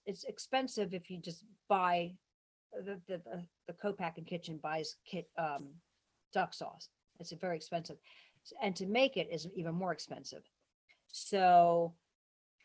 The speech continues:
I did, I did the measurements and,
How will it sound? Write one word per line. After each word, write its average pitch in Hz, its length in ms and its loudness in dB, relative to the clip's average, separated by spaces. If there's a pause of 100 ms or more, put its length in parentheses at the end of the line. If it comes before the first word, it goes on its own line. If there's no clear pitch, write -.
(320)
I 226 200 8
did, 214 480 6 (560)
I 233 100 0
did 220 240 -4
the 233 60 -6
measurements 190 960 -4
and, 160 300 -6